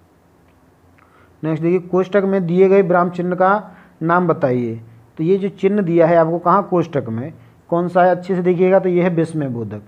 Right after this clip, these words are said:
विस्मयबोधक। और विस्मयबोधक का प्रयोग कहाँ करते हैं?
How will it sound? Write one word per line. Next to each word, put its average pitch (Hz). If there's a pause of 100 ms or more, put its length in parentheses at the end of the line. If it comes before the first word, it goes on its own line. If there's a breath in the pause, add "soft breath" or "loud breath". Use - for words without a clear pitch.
(440 soft breath)
विस्मयबोधक। 147
और 151
विस्मयबोधक 180
का 190
प्रयोग 170
कहाँ 165
करते 165
हैं? -